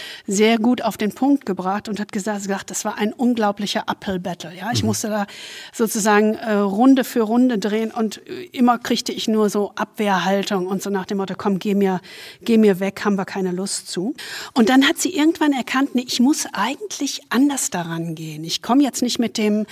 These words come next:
Speaker 1: ihr dürft keine, äh, sozusagen Giftstoffe mehr verwenden, also denkt mal so darüber nach“,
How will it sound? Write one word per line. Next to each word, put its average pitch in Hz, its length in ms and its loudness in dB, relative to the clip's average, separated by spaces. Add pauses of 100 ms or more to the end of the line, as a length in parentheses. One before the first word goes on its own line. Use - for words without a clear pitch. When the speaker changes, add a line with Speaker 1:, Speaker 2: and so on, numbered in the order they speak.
(320)
Speaker 1:
ihr 208 140 2
dürft 226 440 2
keine, 214 800 4
äh, 196 240 -4
sozusagen 196 320 -2
Giftstoffe 262 540 0
mehr 269 160 2
verwenden, 277 580 2
also 208 220 -2
denkt 220 240 -4
mal 202 120 0
so 214 160 0
darüber 247 380 2
nach“, 269 320 0